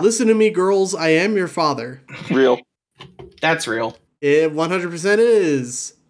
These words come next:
Speaker 2: I'm gonna guess it's a slice of life.
Speaker 1: Yes. And the, from the premise, it sounds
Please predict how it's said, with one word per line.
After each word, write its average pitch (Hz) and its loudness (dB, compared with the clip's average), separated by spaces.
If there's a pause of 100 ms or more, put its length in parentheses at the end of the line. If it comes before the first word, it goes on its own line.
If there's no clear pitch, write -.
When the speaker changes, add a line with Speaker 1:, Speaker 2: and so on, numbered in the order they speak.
(240)
Speaker 2:
I'm 135 0
gonna 127 4
guess 147 0
it's - -4
a 113 -2
slice 113 -2
of 110 -4
life. 101 -6 (1300)
Speaker 1:
Yes. 139 -4 (720)
And 139 0 (240)
the, 131 -4 (680)
from - -6
the 165 -4
premise, 214 0
it 160 -8
sounds 277 -2